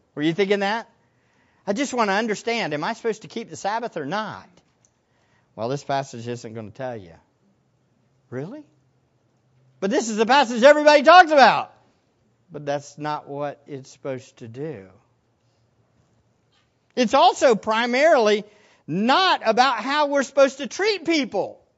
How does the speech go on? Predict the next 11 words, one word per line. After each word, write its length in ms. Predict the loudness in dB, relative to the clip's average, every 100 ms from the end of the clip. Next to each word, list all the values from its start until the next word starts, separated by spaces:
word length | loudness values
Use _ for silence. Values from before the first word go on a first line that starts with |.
| _ _ _ _ _ _ _ _ _ _
Really? 440 | -4 -2 -2 -4 -6 _ _ _ _ _ _
I 100 | -12
thought 200 | -4 -4
he 80 | -2
talked 320 | -2 -2 -2
about 360 | -2 0 0 -2
how 420 | -4 -2 2 0
he 180 | -2 -8
should 240 | -12 -12
treat 300 | -4 -4 -4
people 500 | -8 -8 -10 -12 -14